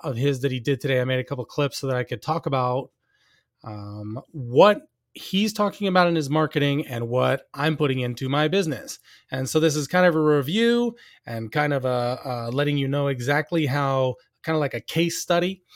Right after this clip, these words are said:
uh, because I'm showing you exactly what he's talking about and exactly how I'm putting it into my business. And it's been phenomenal,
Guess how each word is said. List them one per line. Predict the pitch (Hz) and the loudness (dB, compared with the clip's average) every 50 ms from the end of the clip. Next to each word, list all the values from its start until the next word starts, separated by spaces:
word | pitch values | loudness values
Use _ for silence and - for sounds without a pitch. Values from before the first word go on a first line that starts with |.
| - - - - _ _ - | -20 -20 -20 -20 _ _ -6
uh, | 143 147 143 139 | -4 -2 0 0
because | 143 139 - 160 156 147 143 143 139 143 - - | 0 0 2 2 2 4 4 2 0 -2 -2 0
I'm | 143 135 135 143 135 135 135 _ | 0 0 0 0 -4 -6 -8 _
showing | - - - 170 165 160 156 151 | -8 -4 2 4 4 4 4 4
you | 143 135 | 2 2
exactly | 127 113 113 107 110 135 156 202 214 - - 226 233 233 233 | 0 -2 -4 -2 0 2 2 2 0 2 2 2 2 4 2
what | 214 170 170 185 190 | 0 2 2 2 2
he's | 190 160 - | 2 0 -2
talking | - 190 180 165 - - 143 131 | 0 0 0 0 -2 -4 -4 -4
about | 113 120 117 117 117 123 - _ _ _ _ _ _ _ - | -2 0 0 0 0 -2 -2 _ _ _ _ _ _ _ -4
and | 123 120 | -2 -2
exactly | 117 110 113 113 120 151 151 160 156 - 190 185 160 | -2 -2 -4 -2 0 2 2 2 0 0 0 0 2
how | 156 165 | 2 2
I'm | 160 156 147 135 | 2 2 0 2
putting | 170 170 156 151 151 | 0 0 2 2 2
it | 151 143 | 2 2
into | 143 143 143 | 2 0 0
my | 139 135 131 | 0 0 0
business. | 120 139 147 139 131 127 120 120 113 - - | 2 2 0 2 0 0 0 0 -2 -4 -6
And | 143 127 131 | -4 -2 -2
it's | 131 127 - - - - - - _ 123 | -2 -2 -2 -6 -6 -6 -8 -10 _ 0
been | 123 170 208 208 | 0 0 2 0
phenomenal, | 180 - 196 190 180 180 170 156 139 139 139 131 | 0 -2 0 0 2 0 0 0 -2 -2 -4 -6